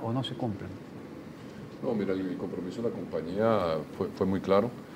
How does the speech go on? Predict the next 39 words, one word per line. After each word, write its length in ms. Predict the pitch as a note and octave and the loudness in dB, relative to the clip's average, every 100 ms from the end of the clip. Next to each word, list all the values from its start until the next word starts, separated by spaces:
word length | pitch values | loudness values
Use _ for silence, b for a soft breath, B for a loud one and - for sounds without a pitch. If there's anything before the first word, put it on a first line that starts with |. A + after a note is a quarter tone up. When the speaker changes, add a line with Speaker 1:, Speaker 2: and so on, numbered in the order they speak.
| B - | B 2
Speaker 2:
Se 160 | G2+ | 6
dijo 180 | F#2+ G2+ | 8 8
en 80 | G2 | 6
el 100 | E2 | 6
dos 120 | E2+ | 6
mil 140 | F2+ | 6
veinticinco, 760 | G2 G2+ E2 G2+ F#2+ G#2+ G2+ F#2 F2 | 6 4 4 2 4 6 6 6 2
eh, 520 | E2+ D#2+ D#2 D2+ D2 - - - - D#2+ F#2 | 4 6 4 2 0 -4 -10 -14 -8 0 8
no 140 | G#2 | 10
puede 200 | G#2+ G#2 | 12 12
haber 240 | G2+ G2 | 12 8
ninguna 360 | G2 G2 G2 G2 | 6 4 4 2
etiqueta 420 | F2+ - E2+ F2+ | 2 2 4 6
nuestra 500 | F2 F2+ - F#2 E2 E2 | 4 2 2 2 2 2
en 160 | D#2+ | 0
ningún 240 | D#2+ D#2+ F2 | 2 4 4
vertedero 600 | E2+ D#2 D#2 E2 F2 D#2+ - | 4 4 4 6 6 4 0
de, 140 | D#2 | 0
de 160 | D2 D#2 | 2 2
ningún 180 | D#2+ D2+ | 2 4
país. 320 | D2+ F#2 - - B B B B B | 6 4 2 -8 B B B B B
Y 520 | F#2+ F#2+ F#2+ F#2 E2+ F#2+ | 8 10 10 10 8 8
en 80 | |
eso 180 | G#2 G#2 | 8 6
estamos 320 | A2 G#2+ A#2 | 4 4 4
trabajando. 680 | G#2+ F#2 D#2+ F#2 A#2 C#3 B2 - | 8 10 10 8 6 6 4 -2
Eh, 80 | E2+ | -4
se 1800 | - F2 F2 E2+ D#2 C2+ - - - - - - - - - - - A2 | 2 4 6 6 4 0 -4 -10 -12 -12 -12 -12 -12 -12 -12 -12 -2 4
hizo 180 | G2+ A2 | 6 6
una 100 | A2 | 8
inversión 440 | G#2 E2+ - G2 | 8 6 4 4
en 80 | G#2 | 4
Suiza 340 | - G#2 G#2+ A2 | 4 4 4 2
en 100 | F#2 | 2
donde 240 | E2 D#2 | 2 0
se 120 | - | -2
generó 300 | D2+ D#2 D#2 | 0 2 4
un 400 | E2+ F#2 F#2 F2+ | 6 8 8 6
instituto 560 | F#2+ - D#2+ E2+ D#2+ | 2 0 0 2 2